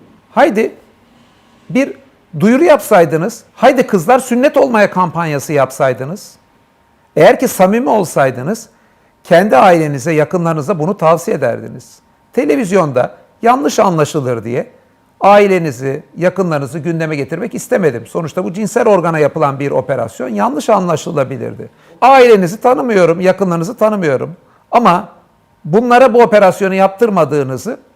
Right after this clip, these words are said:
yüksek ihtimal tahmin ediyorum. İnşallah yaptırmamışsınızdır. Ama eğer ki hadislere yaklaşımınızda samimiyseniz, ailenize, yakınlarınıza bunu tavsiye etmeniz, bunu yaptırmaya çalışmanız lazım.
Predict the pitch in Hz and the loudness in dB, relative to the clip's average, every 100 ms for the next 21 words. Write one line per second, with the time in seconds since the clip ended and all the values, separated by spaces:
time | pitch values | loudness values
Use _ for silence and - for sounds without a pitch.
0 | _ 180 180 - 262 220 - 165 151 - | _ -10 -6 -6 -4 -4 -2 0 -2 0
1 | 143 131 127 110 110 156 185 196 165 233 | 0 0 -6 -8 -10 -6 0 2 2 2
2 | 226 220 277 294 180 135 - 113 - - | 2 0 0 -2 -4 -4 -10 -14 -14 -20
3 | 143 147 _ _ - - 180 277 247 254 | -20 -20 _ _ -12 0 2 4 4 4
4 | 240 226 214 247 247 247 247 214 202 185 | 4 2 2 2 6 4 4 -2 0 -4
5 | 165 170 - 175 247 - 160 143 208 - | -4 -4 -2 -2 -2 -4 -4 -6 -12 -18
6 | - 170 185 190 180 165 131 175 196 175 | -2 4 4 4 0 -4 -2 -2 -2 -2
7 | 170 156 131 226 160 202 208 143 143 - | -2 -4 -6 -6 -4 -6 0 0 0 -2
8 | 285 - 185 135 160 170 156 - 180 247 | -6 -4 -8 -6 -4 -2 -2 -2 -4 -2
9 | 214 175 - 147 123 101 120 - - | -2 -2 -4 -8 -8 -8 -8 -8 -12